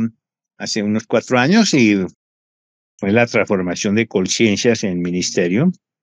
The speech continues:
lo cual está muy bien. En, en el evento de creación, por supuesto, se reconoció la importancia de la apropiación social del conocimiento. De hecho, tiene dos viceministerios y uno de esos viceministerios es el Viceministerio de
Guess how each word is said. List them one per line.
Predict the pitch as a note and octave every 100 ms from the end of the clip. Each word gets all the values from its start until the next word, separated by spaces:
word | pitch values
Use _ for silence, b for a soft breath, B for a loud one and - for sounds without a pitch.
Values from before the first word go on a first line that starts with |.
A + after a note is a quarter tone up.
| _ _ _ _ -
lo | G#2+ -
cual | F#2+ G2
está | G2 A#2+
muy | A2 B2 D3+
bien. | G3+ C3+ G#2
En, | G2+ G2 G2
en | A#2 G#2+
el | G2
evento | G2 A2 A#2+ E3
de | D3
creación, | B2+ G2+ F2+ A2+ A2
por | C3+
supuesto, | A#2 F#2+ G#2+ G2 -
se | B2 G#2+
reconoció | F#2 F2 G2 F2 -
la | G#2+ A#2 A#2
importancia | G2 - F#2+ - G2+ G2 B2
de |
la | A2
apropiación | F#2+ F#2+ E2 E2 G#2 G2
social | A#2 G#2 A2+ G#2+
del | G#2+
conocimiento. | - F#2+ F2+ A2+ B2 B2 E2+ - _ _ _ _ -
De | C3+
hecho, | C3+ F3+ F#3+ F#3+
tiene | B2+ C3
dos | D3 D3+
viceministerios | D#3 C#3+ A2+ A2 G2 - A2+ B2 C3+ - _ -
y | C3
uno | C#3+
de | E3
esos | D#3 E3
viceministerios | C3+ C3 C#3+ D3 D3 - C3+ B2 A#2 B2+
es | A#2
el | B2 A#2+
Viceministerio | G#2+ G2 G2 F#2 E2+ - A#2+ G#2+ A#2+
de | A2 F#2